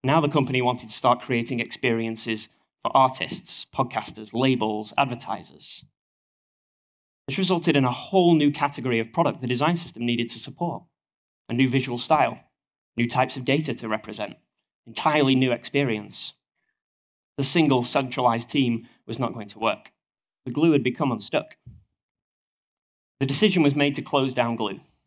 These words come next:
stop investing in this approach that was not compatible with the way the company works or optimized for the direction, uh, the company was heading.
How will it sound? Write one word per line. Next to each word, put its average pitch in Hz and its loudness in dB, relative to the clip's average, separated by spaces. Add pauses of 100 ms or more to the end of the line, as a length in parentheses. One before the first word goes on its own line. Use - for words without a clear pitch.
(500)
stop - -2
investing 147 2
in 143 4
this 139 0
approach 151 0
that 117 2
was 123 -4
not 131 -2
compatible 151 0
with 135 2 (240)
the 131 -2
way 127 4
the 123 0
company 123 -2
works 147 0 (360)
or - 0
optimized 127 0
for - -16
the 117 -6
direction, 117 0 (200)
uh, 120 4
the 123 -4
company 123 -4
was - -12
heading. 123 -6